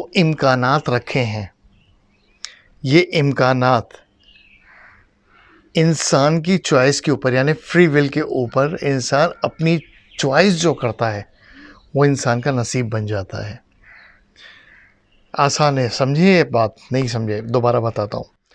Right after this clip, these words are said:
अल्लाह ताला की तकदीर जो कि पहले से ठोस बुनियादों पर लिखी हुई है,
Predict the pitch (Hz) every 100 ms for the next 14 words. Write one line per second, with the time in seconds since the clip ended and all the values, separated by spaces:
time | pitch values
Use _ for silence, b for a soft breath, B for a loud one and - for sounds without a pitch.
0 | b b b - 135 160 190 165 139 151
1 | 165 - 170 175 - 123 107 139 156 160
2 | 143 139 139 147 139 113 127 135 - 156
3 | 175 - _ _ _ _ - - 151 165
4 | 151 147 143 135 123 120 120 113 110 -
5 | 117 113 117 160